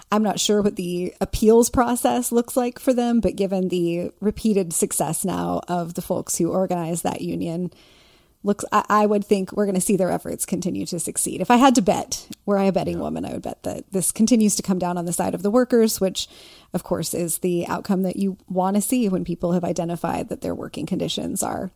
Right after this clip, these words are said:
Speaker 1: not sufficient and need to be better. And, um, I remember when the story broke about what was going on in the New York facility, it was like, "Yeah, sounds like those folks need a union and would benefit from one." So glad to see that happen.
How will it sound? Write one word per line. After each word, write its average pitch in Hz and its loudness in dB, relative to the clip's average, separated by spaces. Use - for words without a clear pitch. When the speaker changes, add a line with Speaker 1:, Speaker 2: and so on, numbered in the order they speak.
Speaker 1:
not 196 0
sufficient 220 2
and 175 -2
need 185 -2
to 190 -8
be 185 -2
better. 202 0
And, 180 -4
um, 175 -4
I - 4
remember 294 10
when 254 8
the 214 6
story 202 4
broke 185 2
about 180 0
what 170 -2
was - -2
going 87 -4
on - -4
in 82 -4
the 85 -2
New 85 -2
York - -4
facility, 175 -2
it 165 -4
was 160 -4
like, 170 -6
"Yeah, - -8
sounds - -6
like 165 -8
those - -8
folks - -8
need 220 8
a 220 4
union 196 4
and 175 -2
would 180 0
benefit 165 -4
from - -6
one." 220 -8
So 175 -4
glad 175 -6
to 185 -6
see 202 -4
that 208 -4
happen. 196 -4